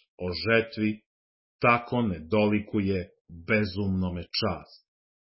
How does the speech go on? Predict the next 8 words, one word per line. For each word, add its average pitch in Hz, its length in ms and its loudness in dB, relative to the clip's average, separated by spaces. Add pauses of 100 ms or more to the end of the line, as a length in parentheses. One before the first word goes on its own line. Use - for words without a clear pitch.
(140)
Kao 110 180 4 (180)
vrabac 110 600 4 (200)
kad 85 100 -6 (180)
prhne 113 500 2 (480)
i 101 120 -4
lasta 107 720 2 (220)
kad 82 200 -8
odleti, 104 680 0